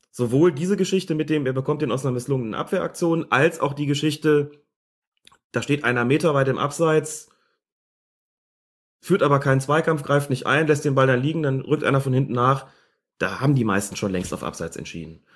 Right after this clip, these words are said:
Und wahrscheinlich protestiert draußen auch keiner. Das heißt, ich behaupte mal, dass das Jahre dauern wird, bis sich das überhaupt in den unteren Klassen durchgesetzt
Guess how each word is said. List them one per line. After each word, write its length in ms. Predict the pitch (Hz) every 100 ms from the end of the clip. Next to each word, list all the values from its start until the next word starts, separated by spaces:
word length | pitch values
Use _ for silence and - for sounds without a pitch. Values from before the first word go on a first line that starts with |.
| _
Und 120 | - 123
wahrscheinlich 340 | 123 127 131
protestiert 460 | 143 131 - 170 110
draußen 280 | 101 107
auch 120 | - -
keiner. 260 | 92 90
Das 160 | 95 98
heißt, 300 | 139 147 -
ich 120 | -
behaupte 320 | 117 160 214
mal, 140 | 175 135
dass 160 | 131
das 380 | 160 170 - - _ _ _ _ _
Jahre 300 | 117 160 196
dauern 320 | 165 175 175
wird, 180 | 160 165
bis 100 | 160
sich 100 | 143
das 160 | 139 120
überhaupt 240 | 127 139
in 60 | 135
den 120 | 123
unteren 260 | 123 156 127
Klassen 240 | 127 123
durchgesetzt 720 | 139 180 175 156 151 - _